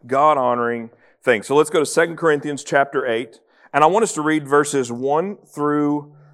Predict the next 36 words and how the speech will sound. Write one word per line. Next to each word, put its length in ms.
eleven. 540
If 100
you, 100
when 180
you 80
get 160
there, 220
say 360
amen. 360
All 140
right. 280
Now, 180
let 140
me 80
give 140
you 60
a 20
little 120
context 640
here. 260
Oh, 200
now 160
you're 120
standing. 460
Here, 140
I'll, 340
let's 240
read 240
it, 80
and 140
then 80
I'll 100
give 160
you 60
the 60
context. 560